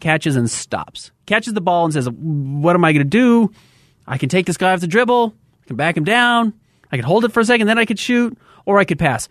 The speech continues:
Once you've done that, if you've waited that long, y-, your advantage is out the window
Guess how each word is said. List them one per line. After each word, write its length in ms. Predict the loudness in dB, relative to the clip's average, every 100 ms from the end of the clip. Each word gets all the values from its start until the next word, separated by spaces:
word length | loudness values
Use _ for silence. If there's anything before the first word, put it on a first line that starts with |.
| _ -2
Once 260 | -2 0
you've 180 | -2 -2
done 280 | -2 -2 -2
that, 240 | -2 -2 -6
if 100 | -8
you've 140 | -4
waited 280 | -2 -2 0
that 160 | 0 0
long, 340 | 0 0 -2 -8 _ _ -12
y-, 300 | -12 -6 0
your 180 | 2 2
advantage 400 | 2 2 0 0
is 80 | 0
out 140 | 0
the 80 | 0
window 480 | 0 2 2 2